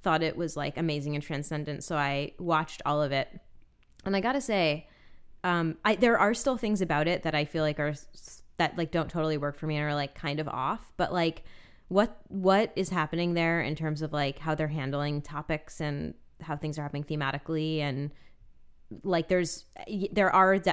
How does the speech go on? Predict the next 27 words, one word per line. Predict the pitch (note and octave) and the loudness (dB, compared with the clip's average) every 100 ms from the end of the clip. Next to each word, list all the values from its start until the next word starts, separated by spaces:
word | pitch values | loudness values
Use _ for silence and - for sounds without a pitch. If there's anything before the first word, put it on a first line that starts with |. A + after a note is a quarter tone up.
| - | 0
things | F3+ F3 | 0 0
that | D#3+ | 0
are | D#3 | 0
problematic | D#3+ D3+ C#3 C#3+ D#3 | 0 0 0 -2 0
about | D#3 D#3+ | 2 2
it. | E3 - | 2 -2
Please | D#3+ D3+ D3 | -4 -4 -2
don't | D3+ C#3 | -2 -2
tell | D3 | -2
me | C#3+ | -2
that | C#3 C3+ | -2 -4
I'm | C#3+ | -4
not | C3 C#3 | -6 -6
seeing, | C#3+ D3 D#3+ - | -6 -4 -6 0
I | |
mean, | F#3+ F3 | 2 4
well, | D#3+ | 2
you | D#3 | 0
can. | D3 C#3 D3 | 0 0 0
I'm | |
probably | D3 C#3 D3+ | 0 0 -2
not | - | -4
seeing | - D3+ D3 | -2 -2 -2
everything | D3+ D#3 | -2 -2
that's | D3+ - | -4 -2
problematic, | D3+ D#3+ D#3 E3+ - | -2 2 2 0 0
but | D3+ | 0